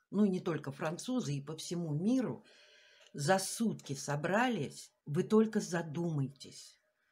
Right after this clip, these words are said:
семьдесят миллиардов евро.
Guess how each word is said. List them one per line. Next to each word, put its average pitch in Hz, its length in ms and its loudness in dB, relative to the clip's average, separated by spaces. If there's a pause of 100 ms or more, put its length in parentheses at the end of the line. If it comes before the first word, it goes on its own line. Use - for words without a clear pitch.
(280)
семьдесят 175 880 0 (320)
миллиардов 180 1400 6 (340)
евро. 135 580 -4